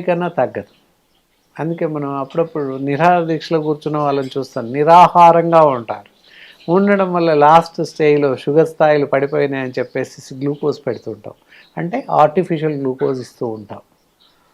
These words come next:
అలా అన్నమాట. ఒక స్థాయి వరకే లివర్ కాక-, కాపాడుతుంది. మనం తీసుకునే ఆహారంలో ఉన్న గ్లూకోజ్ అనేది అబ్జార్బ్ చేసుకొని మన శరీరానికి ఎంత అవసరం అంత ఇస్తుంది.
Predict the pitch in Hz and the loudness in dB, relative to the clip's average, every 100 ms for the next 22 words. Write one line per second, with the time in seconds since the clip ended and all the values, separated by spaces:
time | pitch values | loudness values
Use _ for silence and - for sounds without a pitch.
0 | _ _ _ 151 147 139 113 104 101 - | _ _ _ -2 0 0 -4 -12 -18 -20
1 | - - _ _ _ _ _ _ _ 147 | -20 -20 _ _ _ _ _ _ _ -4
2 | 160 - - 180 233 220 170 170 208 139 | -4 0 4 6 6 2 0 2 0 2
3 | 143 156 160 131 123 - _ - 139 135 | 0 0 0 -2 -2 -6 _ -2 0 2
4 | 147 120 - 107 117 123 120 151 147 - | 2 0 -6 -14 -10 -10 -6 -8 -8 -10
5 | 143 139 131 131 143 143 143 139 135 127 | -8 -6 -2 0 2 0 0 -4 -4 -6
6 | 123 131 127 131 123 135 165 220 320 - | -6 -6 -6 -6 -8 -8 -8 -6 -8 -12
7 | - - - 127 123 151 160 156 131 - | -20 -16 -6 -4 2 4 4 2 -2 -2
8 | 127 120 123 117 - 143 151 180 175 165 | -8 -8 -10 -10 -4 -2 0 0 0 -2
9 | 139 123 139 190 190 190 190 220 156 131 | -4 -4 2 6 8 6 2 0 0 -2
10 | 120 - - 104 - | -8 -8 -14 -16 -18